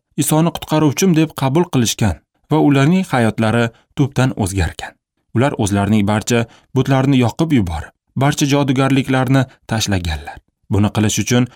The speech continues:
ularni hech kim majburlamadi. Ular buni faqat Isoni topgani uchun qilishdi. Xushxabarning kuchini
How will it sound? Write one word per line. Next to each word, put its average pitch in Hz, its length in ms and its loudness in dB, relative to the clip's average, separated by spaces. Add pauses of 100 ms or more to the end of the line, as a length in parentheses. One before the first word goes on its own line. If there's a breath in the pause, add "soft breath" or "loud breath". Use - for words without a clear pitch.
(120)
ularni 139 360 2
hech 202 180 0
kim 131 120 2
majburlamadi. 98 760 -2 (240)
Ular 110 260 0
buni 120 200 2 (360 soft breath)
faqat 160 320 -2
Isoni 143 380 2 (280 loud breath)
topgani 147 460 2
uchun 92 180 -2 (100)
qilishdi. - 360 -8 (380)
Xushxabarning 101 520 0
kuchini 113 380 0